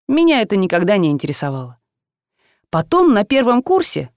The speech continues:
я увидел в составе своей группы Юдина.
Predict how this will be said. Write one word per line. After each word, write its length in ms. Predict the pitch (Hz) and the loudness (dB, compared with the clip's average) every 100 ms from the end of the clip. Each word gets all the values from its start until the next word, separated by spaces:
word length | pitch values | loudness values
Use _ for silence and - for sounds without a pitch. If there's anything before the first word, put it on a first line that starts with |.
| _ - | _ -2
я 200 | 214 269 | 2 2
увидел 380 | 277 330 269 240 | 4 2 2 0
в 80 | |
составе 460 | - 254 - 277 240 | 0 -4 0 -2 -2
своей 320 | - 262 254 | -2 0 0
группы 340 | 240 349 - 294 | 0 -2 0 -2
Юдина. 480 | 196 214 214 214 | 0 0 0 -2